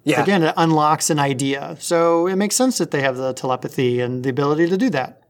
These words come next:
Speaker 1: Do you think when kids played with Dino Riders that they would wear crystal necklaces and just touch them and then just look at each other really hard and, like, try and send the message in their head?
Speaker 2: I know some kids somewhere tried it. They're like, "Okay, let's see if we can make this happen."
Speaker 1: Let's see if we make it.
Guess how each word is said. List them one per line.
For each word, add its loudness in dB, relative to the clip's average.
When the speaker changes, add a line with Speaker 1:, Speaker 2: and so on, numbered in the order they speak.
Speaker 1:
Do 0
you 0
think -2
when 0
kids 0
played 0
with -2
Dino 2
Riders 2
that -10
they 2
would -2
wear 2
crystal -2
necklaces -2
and -6
just -6
touch -2
them 2
and 0
then 2
just -6
look -4
at 2
each -2
other 2
really 0
hard 0
and, -4
like, -4
try -2
and -2
send -2
the -2
message -6
in -6
their -8
head? -6
Speaker 2:
I 2
know 4
some 0
kids -4
somewhere -2
tried -2
it. -4
They're 0
like, 0
"Okay, 0
let's 0
see 2
if -2
we 2
can 2
make 0
this -2
happen." 2
Speaker 1:
Let's 2
see 0
if 0
we 2
make -2
it. -20